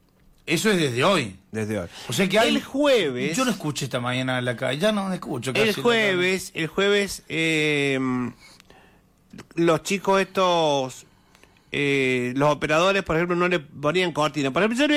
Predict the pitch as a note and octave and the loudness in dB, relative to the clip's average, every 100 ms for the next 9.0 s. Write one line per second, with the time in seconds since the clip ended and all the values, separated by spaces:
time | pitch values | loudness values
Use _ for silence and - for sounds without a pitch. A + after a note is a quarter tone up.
0 | C#4 G#3 G#3 G#3 E3+ F3 F3 G3 G3 A3+ | 2 2 0 0 -2 -6 -6 -4 -2 0
1 | G#3+ G#3+ G3+ G#3+ G#3 A3 A3 G3+ G3+ G3 | 0 -2 -2 0 2 2 2 0 2 0
2 | F3 E3+ F#3 G3 - - - - - F3+ | 0 2 2 0 -6 -20 -20 -20 -4 0
3 | F3 E3+ F3 G3+ F#3 F#3 E3+ D#3+ D3+ D3+ | 0 2 2 2 2 -2 0 0 0 -2
4 | D#3+ F#3+ F#3+ F#3 D#3+ D#3+ D3+ D3 C#3+ C#3 | 0 2 2 0 -4 -4 0 2 2 -2
5 | A2+ G2 G2 - - - - _ - D#3+ | -2 -4 -10 -20 -20 -20 -20 _ -4 2
6 | G#3 F#3+ E3 D3 A3 A#3+ A#3 B3+ A3+ G#3 | 2 2 0 0 0 2 0 0 0 0
7 | D#3+ F3 F3+ D#3+ D3+ E3 D#3+ D3+ C3+ - | 0 0 0 0 0 0 0 2 0 -2
8 | A#2+ A#2 - - A#2 A2+ F3+ F#3+ F#3+ G#2+ | -10 -12 -14 -8 -6 -2 -2 2 0 0